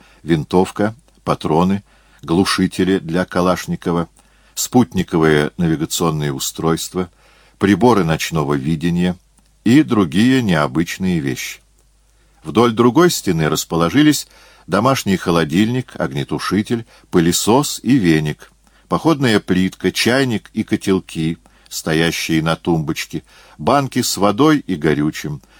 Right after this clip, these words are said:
небольшой деревянный ящик с химическим туалетом внутри, столик и два складных брезентовых стула. В дальнем конце, возле вентиляционных труб,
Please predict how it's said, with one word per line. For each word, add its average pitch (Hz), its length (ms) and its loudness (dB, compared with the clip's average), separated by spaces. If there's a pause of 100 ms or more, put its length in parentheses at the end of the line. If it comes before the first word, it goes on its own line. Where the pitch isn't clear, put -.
(160)
небольшой 135 540 2
деревянный 78 600 0
ящик 76 640 -4 (200)
с - 140 -10
химическим 98 720 -4
туалетом 90 680 0
внутри, 80 560 -4 (260)
столик - 720 0 (280)
и 82 100 -4
два 80 260 0
складных 78 720 -4
брезентовых 69 760 -4
стула. 101 460 -4 (600)
В - 100 -10
дальнем 160 380 2
конце, 123 480 0 (240)
возле 85 560 0
вентиляционных 85 840 -2
труб, 85 300 -4